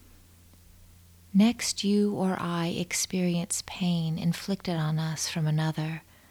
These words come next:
Let us close our eyes with our compass of compassion firmly in our hands and hearts, remembering three things.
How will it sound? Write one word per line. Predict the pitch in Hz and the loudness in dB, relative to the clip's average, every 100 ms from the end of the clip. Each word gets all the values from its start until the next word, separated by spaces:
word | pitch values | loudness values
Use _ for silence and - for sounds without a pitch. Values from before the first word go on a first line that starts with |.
| - - - 196 | -20 -20 -8 -2
Let | 202 | 0
us | 233 226 - | 0 -4 -8
close | - - 185 196 190 | -8 -4 -2 -2 -2
our | 208 202 | -2 -2
eyes | 175 175 170 170 165 156 - | -2 -2 -2 -2 -4 -6 -6
with | 170 | -4
our | 165 | -4
compass | 170 - 175 196 - | -4 -4 -4 -2 -4
of | 208 - | -4 -4
compassion | 196 190 - 170 - 175 165 165 | -4 -4 -4 -2 -2 0 0 -2
firmly | - - 190 196 202 202 | -4 -2 2 4 4 4
in | 190 | 2
our | 190 | -2
hands | 165 180 170 170 175 | -4 -4 -2 -2 -2
and | |
hearts, | 156 165 156 185 - - - - - - - - | -2 -4 -6 -8 -6 -6 -6 -14 -20 -20 -20 -2
remembering | 180 180 190 190 175 160 165 165 - | 4 6 6 4 2 0 -2 -6 -12
three | - - 202 190 190 185 175 - | -18 -14 -6 -2 0 -2 -6 -8
things. | - 170 147 147 151 - | -4 -4 -4 -6 -6 -8